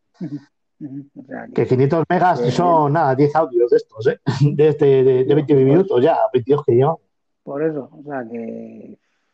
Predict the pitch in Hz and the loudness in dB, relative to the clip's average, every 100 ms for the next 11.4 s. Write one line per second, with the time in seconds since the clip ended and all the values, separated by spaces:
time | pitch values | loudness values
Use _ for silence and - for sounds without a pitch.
0 | _ - 131 135 160 156 160 180 175 165 | _ -16 -12 -8 -6 -4 -2 -2 -4 -4
1 | 196 - 165 131 123 156 131 - - - | -6 -8 -12 -12 -12 -14 -16 -20 -20 -20
2 | _ _ _ 175 170 208 147 139 135 120 | _ _ _ -6 -2 -2 -2 -4 -6 -10
3 | 127 117 120 117 110 - 113 _ - 185 | -14 -16 -16 -16 -16 -18 -20 _ -20 _
4 | _ _ - - - 226 202 139 123 165 | _ _ -20 -10 -4 -2 -2 0 0 0
5 | 170 170 170 190 180 160 143 127 120 113 | 0 -2 0 0 0 0 -2 -4 -8 -18
6 | _ _ - 160 180 - 220 220 208 233 | _ _ -8 -4 -2 0 2 0 0 -2
7 | 240 233 226 214 208 202 190 185 175 - | 0 2 2 4 4 4 2 0 -4 -14
8 | - 156 165 208 202 185 202 208 220 214 | -4 -2 0 0 2 2 2 2 0 0
9 | - 139 160 180 190 175 151 - _ _ | -4 -2 -2 -2 0 0 -4 -10 _ _
10 | - _ - 156 147 131 131 - 147 170 | -20 _ -2 2 4 2 0 -2 0 2
11 | 175 196 214 208 | 2 0 -2 -4